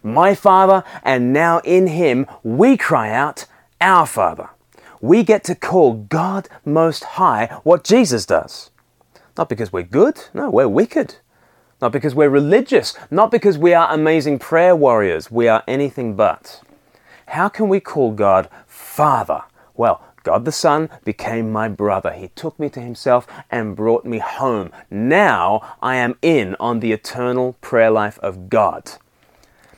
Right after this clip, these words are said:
And this revolutionizes our prayers. So often we feel we have to yell our prayers up to a silent heaven. And Jesus says, "Come on in, come in to the heart of heaven. Come in my name. In me, you are as close to God as I am."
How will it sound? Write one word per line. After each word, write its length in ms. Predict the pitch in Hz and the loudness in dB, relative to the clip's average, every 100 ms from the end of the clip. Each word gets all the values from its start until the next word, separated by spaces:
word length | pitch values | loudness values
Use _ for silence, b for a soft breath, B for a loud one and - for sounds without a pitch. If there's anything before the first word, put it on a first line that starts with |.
| B - | B -10
And 80 | 139 | -6
this 160 | 185 143 | -4 2
revolutionizes 960 | 165 147 143 160 175 156 123 113 104 | 2 4 4 2 2 -2 -2 -2 0
our 140 | 104 101 | 0 0
prayers. 440 | - 82 80 - | -2 -4 -6 -14
So 300 | - 196 226 | 0 4 6
often 320 | 220 - 127 B B | 6 2 -8 B B
we 100 | 143 | -4
feel 300 | 127 - 170 | -4 0 2
we 100 | 131 | 2
have 140 | 127 127 | 0 -4
to 100 | 113 | -6
yell 380 | 90 131 156 143 | -2 2 4 4
our 160 | 127 | 0
prayers 440 | - - 127 123 110 | -2 -2 2 2 4
up 320 | 113 - - B B B | 4 2 -4 B B B
to 160 | - 117 | -6 -2
a 100 | 104 | -2
silent 560 | - - 110 113 98 - | -4 -4 -2 -2 -6 -8
heaven. 440 | - 101 78 - _ b b b b - | -10 -10 -14 -20 _ b b b b -6
And 120 | 127 | 0
Jesus 300 | 127 196 143 | 2 2 0
says, 180 | 143 123 | -4 -6
"Come 320 | - - 156 | -8 -8 -6
on 100 | 143 | -6
in, 280 | 127 107 85 | -8 -12 -14
come 220 | - 170 - | -8 -8 -4
in 280 | 175 160 117 | 0 0 -2
to 120 | 113 | -6
the 220 | 110 - | -10 -6
heart 240 | 127 123 - | -2 -2 -4
of 120 | 104 | -8
heaven. 240 | 113 104 B B - | -10 -10 B B -16
Come 260 | - 175 190 | -8 -2 0
in 140 | 165 | 0
my 140 | 135 | 0
name. 340 | 123 104 90 90 B - | 0 -2 -4 -10 B -2
In 300 | 175 175 160 | 0 4 4
me, 220 | 160 151 B | 2 0 B
you 220 | 165 160 | 2 4
are 80 | 147 | 4
as 160 | 127 - | 2 -4
close 460 | - - 165 - | -8 -4 -4 -4
to 140 | - 123 | -8 -4
God 280 | 123 120 117 | 0 2 2
as 200 | 120 113 - | -2 -4 -8
I 220 | 113 104 | -8 -8
am." 260 | 85 87 | -10 -16